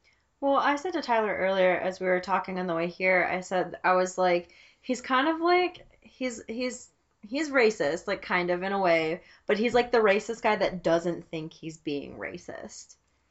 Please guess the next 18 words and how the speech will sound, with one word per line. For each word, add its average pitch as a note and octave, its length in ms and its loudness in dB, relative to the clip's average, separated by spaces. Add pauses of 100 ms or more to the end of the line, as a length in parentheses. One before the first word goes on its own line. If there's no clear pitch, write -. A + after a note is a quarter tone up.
(420)
Like, E3+ 380 6
he A3 220 -4
thinks G#3+ 360 2
it's G#3+ 220 0
okay F3+ 760 2
for G3 140 2
him F#3 420 -2
to, F#3+ 160 2
like, F3+ 280 4
say F3 300 2
this F3 240 0
stuff. D#3+ 440 4 (460)
He G#3 140 -2
thinks F#3+ 340 -4
it's F#3+ 400 -8
okay E3+ 840 2 (280)
because F3+ 680 0
he, G3 320 -12